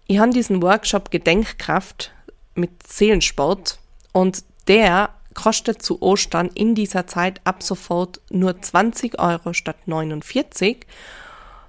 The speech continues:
Wenn du also irgendwie einen liebevollen Rahmen suchst,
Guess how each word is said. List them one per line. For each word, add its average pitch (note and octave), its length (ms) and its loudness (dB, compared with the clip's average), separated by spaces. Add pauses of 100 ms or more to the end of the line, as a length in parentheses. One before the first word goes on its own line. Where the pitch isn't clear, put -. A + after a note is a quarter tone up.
(120)
Wenn G#3 180 6
du C4 160 4
also F#3 360 0
irgendwie A#3+ 380 0
einen F#3+ 160 2
liebevollen G#3+ 640 0
Rahmen G3 420 0
suchst, - 520 -6